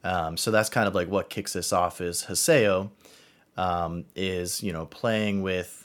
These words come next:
I wanna say, his other maybe party members.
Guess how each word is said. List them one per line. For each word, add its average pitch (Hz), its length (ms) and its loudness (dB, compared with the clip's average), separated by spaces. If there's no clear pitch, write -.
I 95 60 -8
wanna 113 240 -4
say, 92 580 -4
his 92 560 -4
other 101 480 0
maybe 90 320 -6
party 123 320 -2
members. 143 580 -4